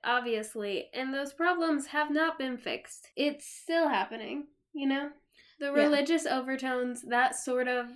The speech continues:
Speaker 1: religious teachings are still being taught, and the suicide rate among gay teens is still very high. And so it's still very relevant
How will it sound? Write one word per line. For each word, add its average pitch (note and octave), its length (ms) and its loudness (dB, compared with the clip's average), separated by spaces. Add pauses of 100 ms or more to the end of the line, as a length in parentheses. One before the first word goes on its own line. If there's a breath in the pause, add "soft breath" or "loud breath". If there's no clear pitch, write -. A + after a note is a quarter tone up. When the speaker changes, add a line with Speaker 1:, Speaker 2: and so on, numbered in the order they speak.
Speaker 1:
religious A#3+ 560 -2
teachings B3+ 520 -6
are A#3+ 140 -6
still C#4+ 300 -2
being B3 280 -6
taught, A3 340 -4 (140)
and B3+ 420 0 (140)
the C4 180 2
suicide B3+ 920 0
rate A#3 400 0
among A3+ 500 -4 (100)
gay A3 200 2
teens A3+ 380 -6
is A3+ 160 -8
still B3 340 -2
very A3 340 0
high. A3 360 -8 (180)
And C#4+ 140 2
so D#4+ 140 2
it's D#4+ 200 2
still F#4+ 260 4
very F4 300 6
relevant D4+ 640 4